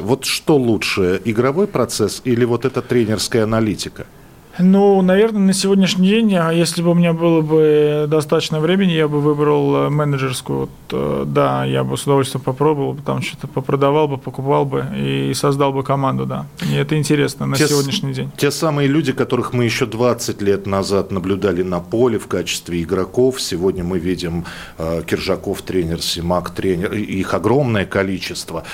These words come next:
Speaker 1: и в зарубежных клубах. И, конечно, когда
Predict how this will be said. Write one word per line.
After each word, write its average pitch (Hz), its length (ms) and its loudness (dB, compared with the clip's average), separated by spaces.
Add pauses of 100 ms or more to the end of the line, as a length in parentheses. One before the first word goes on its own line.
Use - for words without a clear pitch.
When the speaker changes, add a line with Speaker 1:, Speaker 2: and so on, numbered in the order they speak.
(180)
Speaker 1:
и 101 120 -2
в 78 60 -4
зарубежных 113 840 0
клубах. 110 440 -2 (360)
И, 127 340 4 (140)
конечно, 113 640 -2
когда 104 400 0